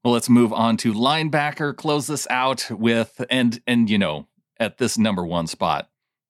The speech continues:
you, you can say we're going homer here, but I think there's a case to be made that Bobby Wagner still is the top linebacker in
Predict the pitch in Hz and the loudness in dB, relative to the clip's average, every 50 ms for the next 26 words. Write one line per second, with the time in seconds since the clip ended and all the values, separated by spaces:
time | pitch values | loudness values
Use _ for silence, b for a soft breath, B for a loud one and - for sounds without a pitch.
0 | _ _ - 180 226 233 233 - 226 285 - - 247 226 - 254 240 240 185 139 | _ _ 0 2 2 2 2 2 2 2 2 2 2 2 2 2 2 2 2 0
1 | 117 143 135 123 110 104 101 107 110 101 98 90 92 95 92 92 95 113 110 - | 0 2 0 2 0 0 0 0 0 0 -2 -2 0 0 0 0 0 0 -2 -2
2 | - 143 151 147 - - 202 226 233 - 214 196 160 160 170 - - - 139 143 | -2 -4 -4 -4 -2 0 0 0 2 0 0 0 0 -2 -2 -4 -4 -4 -4 -4
3 | 139 - - - 143 127 135 127 117 107 101 104 104 104 104 101 101 92 95 104 | -4 -4 -6 -4 0 2 4 4 6 4 4 2 0 -2 -2 -4 -6 -6 -4 -2
4 | 107 113 123 139 135 120 110 107 107 104 101 101 107 98 - - - - 202 214 | 0 0 0 0 0 0 0 0 0 0 -2 -2 -4 -2 -2 -4 -2 0 2 2
5 | 196 135 98 - - _ _ _ _ _ _ _ _ - 123 117 98 113 117 - | 2 0 -4 -6 -12 _ _ _ _ _ _ _ _ -2 -2 -2 0 0 -2 -2
6 | - - 139 139 123 - 135 127 123 127 127 127 120 110 117 117 117 113 - 117 | -2 0 0 0 0 -2 -4 -2 -2 0 0 0 -2 0 0 -2 -2 -4 -6 -8
7 | 113 113 107 - _ _ _ _ _ _ _ - 156 170 170 180 180 170 151 | -8 -8 -10 -12 _ _ _ _ _ _ _ -2 0 2 2 4 2 2 0